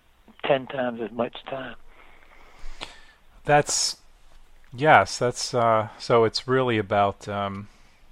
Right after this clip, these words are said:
Speaker 2: you know, and that
Speaker 1: The
Speaker 2: kinda
Speaker 1: whole
Speaker 2: go-,
Speaker 1: plant
Speaker 2: the
Speaker 1: is
Speaker 2: whole
Speaker 1: better
Speaker 2: plant.
Speaker 1: than these isolated chemicals.
Speaker 2: Right. Which is interesting, 'cause a lot of the research you were doing was checking out a lot of isolated chemicals in a lot of your work, right? And then now you're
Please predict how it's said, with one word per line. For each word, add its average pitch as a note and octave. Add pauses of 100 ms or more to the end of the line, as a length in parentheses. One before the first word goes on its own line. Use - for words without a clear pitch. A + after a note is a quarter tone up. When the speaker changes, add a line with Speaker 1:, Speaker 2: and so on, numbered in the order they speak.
(1120)
Speaker 2:
you A2
know, F2+
and F#2+
that G2+
Speaker 1:
The -
Speaker 2:
kinda E3
Speaker 1:
whole D#3
Speaker 2:
go-, -
Speaker 1:
plant C3+
Speaker 2:
the A#2+
Speaker 1:
is G#2
Speaker 2:
whole B2+
Speaker 1:
better B2
Speaker 2:
plant. A2
Speaker 1:
than A2+
these A2
isolated A2+ (180)
chemicals. A#2 (420)
Speaker 2:
Right. A2 (680)
Which A2+
is G#2
interesting, C3+
'cause G2+
a G2
lot G2+
of G2
the G2
research G2
you G2+
were F#2
doing G2+
was F2 (320)
checking G2+
out F#2+
a F2
lot F#2
of F2+
isolated F#2 (100)
chemicals A2+
in F#2
a F2
lot F2+
of E2
your E2+
work, G#2
right? F2+
And F2+
then F2
now G2
you're F2+